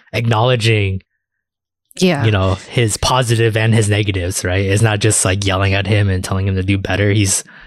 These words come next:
Speaker 1: he's giving him constructive criticism, which is, uh, really good for Aoi, 'cause then he can continue to learn,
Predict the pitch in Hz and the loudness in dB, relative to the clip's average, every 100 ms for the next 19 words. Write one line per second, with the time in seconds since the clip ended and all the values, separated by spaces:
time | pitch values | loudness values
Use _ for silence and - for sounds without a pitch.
0 | - - - 110 _ - 113 113 113 107 | -20 -4 -2 -2 _ -2 0 2 2 2
1 | 104 110 - 95 104 101 98 92 90 98 | 0 0 -2 -2 0 0 0 -2 -2 -2
2 | - 92 90 - - _ _ _ _ 98 | 0 -2 -2 -6 -10 _ _ _ _ -4
3 | 95 90 101 95 101 95 - 90 92 92 | -2 0 0 0 0 -2 -2 -2 -2 -2
4 | - 95 92 92 98 98 95 98 101 92 | -2 -2 -2 -2 -4 -4 -6 -2 -2 -2
5 | 90 90 90 90 | -2 -4 -4 -6